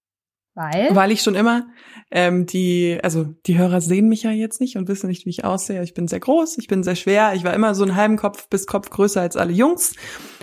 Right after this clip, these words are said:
Speaker 2: Und ich war nie dieses Mädchen, auf den, auf die man stand. Also so.
Speaker 1: Mhm.
Speaker 2: Es war einfach nie so das Ding. Und, ähm, ich hab natürlich immer gesehen, wie andere Ju-,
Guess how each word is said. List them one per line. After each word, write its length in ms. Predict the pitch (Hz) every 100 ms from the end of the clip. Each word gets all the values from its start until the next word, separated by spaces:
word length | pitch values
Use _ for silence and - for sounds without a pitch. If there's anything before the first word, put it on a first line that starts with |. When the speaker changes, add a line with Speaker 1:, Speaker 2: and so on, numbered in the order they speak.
| -
Speaker 2:
Und 120 | 190
ich 120 | 196
war 160 | 190 202
nie 180 | 214 240
dieses 320 | 226 202 -
Mädchen, 380 | 196 202 220 170
auf 180 | 175 -
den, 640 | 175 175 180 175 175 - _
auf 100 | 170
die 120 | 175
man 160 | 185 160
stand. 540 | - 151 151 151 - _ _
Also 300 | - 175 160
so. 340 | 151 151 147 - _ _
Speaker 1:
Mhm. 280 | 202 208 190
Speaker 2:
Es 120 | 190
war 120 | 202 180
einfach 320 | 180 185 - -
nie 160 | 175
so 80 | 165
das 160 | 165 160
Ding. 240 | 180 165 - - - -
Und, 480 | - 180 180 185 180 -
ähm, 400 | 175 175 180 175
ich 140 | 190
hab 80 | 196
natürlich 240 | 208 208 190
immer 320 | 208 190 180
gesehen, 380 | 180 180 202 196
wie 100 | 190
andere 320 | 185 208 196
Ju-, 160 | 190